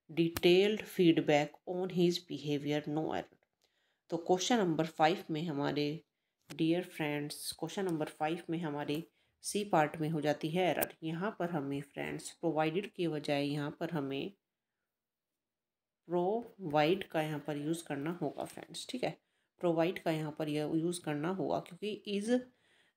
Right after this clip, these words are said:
is जो है हमारा यहाँ पर is जो यूज़ हुआ है, इससे हमें पता चलता है कि जो हमारा सेंटेंस है वो क्या है, प्रेजेंट टेंस में है फ्रेंड्स, ठीक है।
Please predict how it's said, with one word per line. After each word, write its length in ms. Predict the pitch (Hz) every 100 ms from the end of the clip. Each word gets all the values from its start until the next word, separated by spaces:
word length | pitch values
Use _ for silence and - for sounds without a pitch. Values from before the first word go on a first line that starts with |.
| -
is 260 | 202 214 233 190
जो 180 | 202
है 260 | 190 180 170
हमारा 720 | 175 160 147 143 143 151 175 170
यहाँ 220 | 151 147
पर 300 | 143 151 - -
is 160 | 185 170 -
जो 160 | 175 170
यूज़ 340 | 156 151 160
हुआ 160 | 160 151
है, 140 | 151 -
इससे 240 | 180 -
हमें 220 | 196 180 180
पता 200 | 160 156
चलता 300 | 156 147 156
है 80 |
कि 360 | 165 185 185 262 - _ _ _ _ -
जो 140 | 170
हमारा 260 | 160 151 151
सेंटेंस 520 | - 147 147 180 180
है 60 | 180
वो 80 |
क्या 160 | 175 175
है, 80 | 196
प्रेजेंट 460 | - 156 151 160 175
टेंस 320 | 147 143 -
में 100 | 180
है 240 | 180 147 -
फ्रेंड्स, 480 | - - - - -
ठीक 160 | 247
है। 80 | -